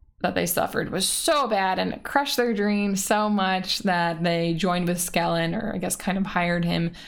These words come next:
so that they could plot this revolution in Nilfgaard. So that's the main topic of their conversation,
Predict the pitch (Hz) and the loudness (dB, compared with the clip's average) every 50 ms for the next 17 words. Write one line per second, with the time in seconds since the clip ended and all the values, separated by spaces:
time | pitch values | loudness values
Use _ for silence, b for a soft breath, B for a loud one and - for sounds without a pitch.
0 | B B B - 180 170 175 - 165 170 - 170 - - - 190 185 - - - | B B B -2 -2 -2 0 -2 -2 -2 -4 -6 -6 -2 0 0 0 0 -2 -4
1 | 185 - - 185 180 180 190 180 185 175 175 170 - - 185 185 - - 175 175 | -4 0 0 0 0 0 0 0 0 0 0 0 0 0 0 0 0 0 0 0
2 | 170 175 170 165 170 - - - - - - 180 - - _ _ _ _ _ _ | 2 2 0 -2 -4 -6 -6 -4 -2 -2 -4 -6 -8 -14 _ _ _ _ _ _
3 | _ _ _ _ _ _ _ _ - - - - 220 214 214 254 294 311 - 415 | _ _ _ _ _ _ _ _ -10 -4 0 2 2 4 4 2 0 2 0 0
4 | 392 311 233 220 220 214 214 202 196 202 214 214 214 202 190 196 190 202 - 214 | 2 2 2 2 2 2 2 2 2 2 0 0 0 0 0 0 -2 0 0 0
5 | 208 196 202 202 208 190 185 180 175 - 202 196 196 196 196 | 2 2 0 0 0 0 0 0 2 2 2 2 2 0 0